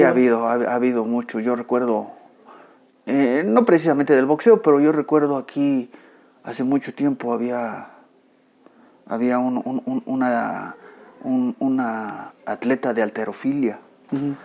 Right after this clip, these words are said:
Speaker 1: Halterofilia que María Guadalupe Yáñez,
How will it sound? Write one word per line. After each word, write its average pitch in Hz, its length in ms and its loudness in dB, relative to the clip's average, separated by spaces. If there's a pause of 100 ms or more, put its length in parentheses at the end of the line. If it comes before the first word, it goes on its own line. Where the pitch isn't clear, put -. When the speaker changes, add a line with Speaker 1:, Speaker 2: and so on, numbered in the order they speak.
(240)
Speaker 1:
Halterofilia 120 800 0
que 101 380 -8 (220)
María 113 280 -2
Guadalupe 117 500 0
Yáñez, 113 540 -6